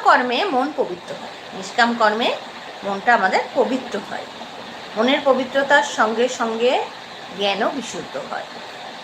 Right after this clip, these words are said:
"তাহারা নিষ্কাম কর্মী, তাহাদিগকে সর্বদা স্মরণ রাখা উচিত।"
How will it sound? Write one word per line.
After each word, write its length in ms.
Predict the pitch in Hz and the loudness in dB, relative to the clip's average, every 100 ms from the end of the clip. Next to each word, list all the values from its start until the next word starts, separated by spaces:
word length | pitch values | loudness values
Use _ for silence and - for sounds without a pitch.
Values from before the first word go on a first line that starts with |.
| - - - - - - | -14 -14 -14 -14 -14 0
"তাহারা 400 | 214 226 285 330 | 2 4 4 4
নিষ্কাম 520 | 277 240 - 277 277 - | 2 -2 -4 -2 -2 -2
কর্মী, 320 | 220 208 247 | -4 -4 -4
তাহাদিগকে 640 | 262 208 202 208 196 202 285 | -4 -2 -2 -2 -8 -6 -6
সর্বদা 480 | - 180 175 180 254 | 0 0 0 -2 -2
স্মরণ 400 | - 175 160 160 | -2 -4 -4 -4
রাখা 240 | 156 311 | 0 0
উচিত।" 300 | 370 - - | 0 -2 -12